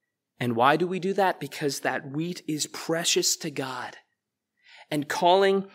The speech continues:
someone who is a Christian a son of Satan just because their sin might look different than mine,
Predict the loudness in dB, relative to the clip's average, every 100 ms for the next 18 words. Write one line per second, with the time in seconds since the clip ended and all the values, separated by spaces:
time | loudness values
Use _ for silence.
0 | -20 -12 0 4 6 8 6 8 8 6
1 | 2 0 4 6 8 4 0 -2 -2 -4
2 | 2 4 6 6 4 4 4 6 6 10
3 | 8 8 -4 -4 -4 -10 0 4 4 2
4 | 4 4 6 6 8 6 6 4 4 2
5 | -2 2 2 2 0 0 2 0 0 -6
6 | 0 2 4 4 2 -2